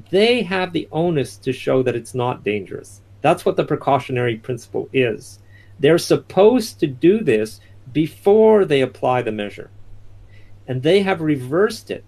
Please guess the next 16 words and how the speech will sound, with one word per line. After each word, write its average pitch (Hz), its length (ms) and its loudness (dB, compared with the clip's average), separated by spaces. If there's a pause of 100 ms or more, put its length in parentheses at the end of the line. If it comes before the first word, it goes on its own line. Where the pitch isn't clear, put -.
(100)
They're 131 220 0
applying 220 640 -6
the 196 60 -2
measure 123 460 -6 (220)
and 127 120 -6
then 143 120 -2
asking 165 500 -6
whether 147 240 0
or 139 60 -2
not 135 240 -2
scientists 131 800 -6
could 110 220 -4
demonstrate 123 560 -4
that 110 140 -10
they 113 120 0
were 107 240 0